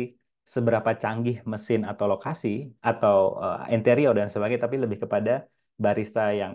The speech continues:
yang, yang saya training itu, eh, banyak ngayomi konsumen, banyak mengedukasi konsumen.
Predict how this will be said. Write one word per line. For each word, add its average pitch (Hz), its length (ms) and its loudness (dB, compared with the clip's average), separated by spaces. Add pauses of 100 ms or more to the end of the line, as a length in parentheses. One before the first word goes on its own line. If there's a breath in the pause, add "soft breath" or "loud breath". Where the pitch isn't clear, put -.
yang, 98 120 -8 (120)
yang 98 100 -6 (120)
saya 98 200 2
training 107 360 -2 (120)
itu, 127 120 -6 (260)
eh, - 1300 -12 (580)
banyak 117 380 2 (400)
ngayomi 117 440 0 (480)
konsumen, 110 360 0 (140)
banyak 117 320 0
mengedukasi 110 640 -6
konsumen. 101 360 -14